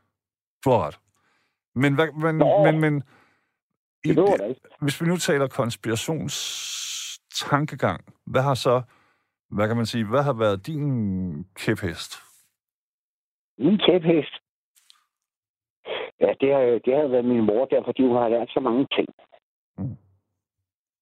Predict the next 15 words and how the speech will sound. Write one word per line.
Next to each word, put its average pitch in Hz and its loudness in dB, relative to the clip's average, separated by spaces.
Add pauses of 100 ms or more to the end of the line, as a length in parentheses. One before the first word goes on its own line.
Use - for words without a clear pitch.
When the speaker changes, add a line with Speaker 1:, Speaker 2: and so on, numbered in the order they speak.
(880)
Speaker 2:
Men 98 -4
hun 113 4
er 131 6
desværre 120 2
død. 78 4 (1600)
Speaker 1:
Ja, - -8 (380)
det - -2
er 101 0
ikke 90 -6
så - -14
godt. - -10 (180)
Speaker 2:
Tredje 110 2
blodprop, 85 0 (320)
som 101 0
sin 98 -4